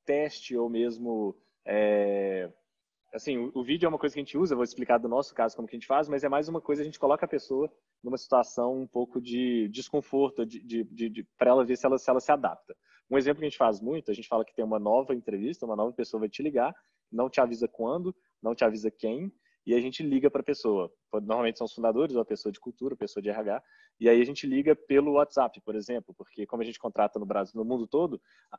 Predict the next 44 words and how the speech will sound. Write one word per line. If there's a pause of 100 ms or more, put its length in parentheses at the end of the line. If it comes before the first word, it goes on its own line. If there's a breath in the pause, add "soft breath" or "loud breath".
a
gente
liga
no
WhatsApp
com
aquele
intuito
de
tipo,
"Ah,
pô,
tô
te
ligando
no
WhatsApp
porque
é
barato,
não
tô
te
ligando
direto
e
tal." (480 soft breath)
E
aí, (160)
né,
a
pessoa
tá
achando.
E
aí,
quando
a
gente
liga
no,
no
telefone
normal,